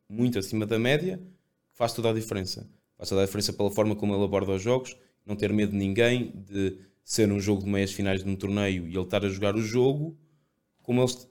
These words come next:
como ele estivesse a jogar um jogo de fase de grupos em que já passou. Que é igual. Ele não tem, não, não causa essa distinção porque ele tem uma grande vontade de ganhar. E essa vontade de ganhar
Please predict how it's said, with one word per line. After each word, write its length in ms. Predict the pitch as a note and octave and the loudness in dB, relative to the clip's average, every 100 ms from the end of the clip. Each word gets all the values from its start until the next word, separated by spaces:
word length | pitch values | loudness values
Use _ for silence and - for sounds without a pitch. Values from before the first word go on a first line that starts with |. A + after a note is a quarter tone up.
| - | -4
como 140 | C3 | -2
ele 60 | B2+ | -2
estivesse 380 | - B2+ B2+ | 0 0 2
a 20 | B2+ | -2
jogar 300 | A#2 B2 A#2+ | 2 4 6
um 160 | B2+ | 4
jogo 560 | A#2+ B2 C3 B2+ C3 B2+ _ _ _ | 2 4 4 4 -4 -10 _ _ _
de 60 | |
fase 220 | - A#2+ A#2 | 4 4 4
de 60 | |
grupos 220 | B2 B2 | -2 -2
em 80 | B2+ | 0
que 60 | A#2+ | 2
já 100 | B2 | 2
passou. 560 | C3+ B2+ C3+ A#2 A2+ _ _ _ _ _ _ | 2 0 0 -2 -6 _ _ _ _ _ _
Que 100 | A#2 | 0
é 100 | C#3+ | 2
igual. 560 | D#3+ D#3+ E3 G#2+ - - _ | 4 4 4 2 -4 -20 _
Ele 240 | G2 G2 G#2+ | -2 2 2
não 100 | A#2 | 4
tem, 340 | B2+ B2 A#2+ | 4 4 2
não, 180 | A#2+ A#2+ | 2 2
não 280 | A#2+ A#2 A2+ | 4 2 2
causa 220 | B2+ A#2+ | 2 2
essa 240 | A#2 A#2 | -2 -6
distinção 600 | - - A#2+ A#2+ D#3 E3+ - - _ - | -8 -4 -2 2 0 0 -8 -20 _ -6
porque 20 | |
ele 60 | C#3 | 0
tem 80 | C#3+ | 2
uma 120 | C#3 | 4
grande 220 | C#3 C#3 | 4 2
vontade 300 | C#3 C3 C3+ | 2 2 2
de 60 | C3 | 2
ganhar. 340 | C3+ C3+ A#2 G#2+ | -2 0 -2 -6
E 80 | F#2 | -6
essa 180 | F#2+ G#2 | -2 -2
vontade 300 | G2+ G#2 G#2 | -2 -2 0
de 80 | G#2 | 0
ganhar 280 | G#2+ A2+ | 0 -2